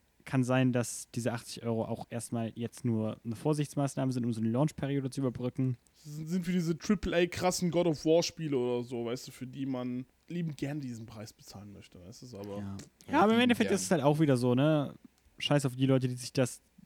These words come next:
Speaker 1: direkt holen, so. Zahlen die eben achtzig Euro. So, was ist das?
Speaker 2: Wird das eigentlich, ist das nur für die Play-, ist das eigentlich nur für die PlayStation oder ist es bei der Xbox genauso?
Speaker 1: Ich gehe davon au-, also sie haben noch nichts offiziell gesagt, aber ich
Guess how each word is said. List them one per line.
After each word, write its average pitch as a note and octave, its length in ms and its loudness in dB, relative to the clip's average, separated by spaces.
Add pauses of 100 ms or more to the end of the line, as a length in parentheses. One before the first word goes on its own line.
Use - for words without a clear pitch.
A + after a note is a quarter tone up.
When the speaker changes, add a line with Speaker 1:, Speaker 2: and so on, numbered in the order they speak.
(160)
Speaker 1:
direkt A2+ 360 0
holen, G#2+ 260 2
so. G#2 240 0 (200)
Zahlen A#2+ 200 2
die A#2+ 80 4
eben G#2+ 140 0
achtzig - 320 -10
Euro. G#2+ 320 -6 (460)
So, - 100 -4
was A2 100 2
ist C#3 180 -4
das? B2+ 240 2
Speaker 2:
Wird G#3 160 6
das C#4 140 2
eigentlich, B3 480 2 (160)
ist G#3 140 -2
das C4 120 2
nur A#3 140 4
für - 160 -2
die G3 100 4
Play-, - 220 -4
ist D#3 320 -6
das F3 100 -8
eigentlich D#3+ 300 -6
nur D#3+ 100 -6
für C#3 80 -16
die D3 80 -8
PlayStation C#3 600 -6
oder C4+ 100 -2
ist C4 80 -2
es - 60 -18
bei - 100 -8
der G#3+ 140 -8
Xbox - 340 -16
genauso? C3 240 -8
Speaker 1:
Ich - 240 -10
gehe A2+ 240 6
davon A2 260 4
au-, F#2+ 100 -8
also B2 360 4
sie B2+ 220 2
haben C#3+ 80 6
noch C#3 80 6
nichts C3+ 180 4
offiziell B2+ 380 0
gesagt, A#2+ 320 2
aber A2+ 80 -8
ich G#2+ 100 -12